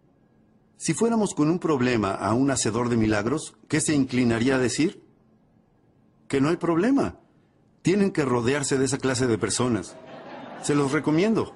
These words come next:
hacedores de milagros. Formo parte de un pequeño grupo. Hacemos negocios alrededor del mundo.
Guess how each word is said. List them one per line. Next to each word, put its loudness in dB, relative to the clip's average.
hacedores 0
de 0
milagros. 0
Formo 0
parte -2
de 2
un 0
pequeño 0
grupo. -4
Hacemos 0
negocios 0
alrededor 0
del 2
mundo. -2